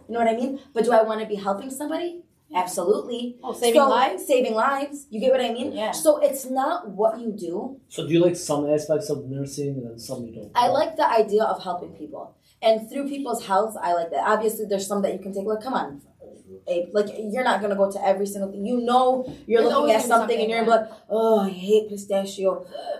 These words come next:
Speaker 1: but I, like, you know what I mean? So it's like, you, there's some aspects of it that I absolutely love, and then there's some aspects that I'm just like, "I'd, I'd rather not," right?
Speaker 3: Yeah.
Speaker 1: So, but in the realm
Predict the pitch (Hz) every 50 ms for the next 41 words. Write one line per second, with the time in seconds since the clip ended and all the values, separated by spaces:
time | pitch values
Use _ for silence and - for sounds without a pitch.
0 | - - 196 185 170 - - - - - - 175 190 190 202 220 240 247 262 262
1 | 240 226 226 240 247 254 - 285 269 262 - - 302 285 294 - - - - 214
2 | 269 277 277 - 202 202 190 - 294 285 294 - 294 302 302 294 254 254 254 254
3 | - 277 269 262 - - 254 220 - 240 - 180 202 196 185 185 - 196 214 208
4 | - - 180 185 185 180 165 165 208 240 - - - 190 185 185 180 180 180 180
5 | - 202 190 - - 175 175 175 185 175 - - 170 170 175 175 - 180 175 -
6 | - 160 160 160 160 - - 156 160 156 156 151 151 151 156 156 160 139 123 -
7 | - _ 156 165 165 - 240 - - - - - - - - - - - 233 220
8 | - - 220 220 220 - - - 220 220 208 190 190 190 185 190 208 220 226 220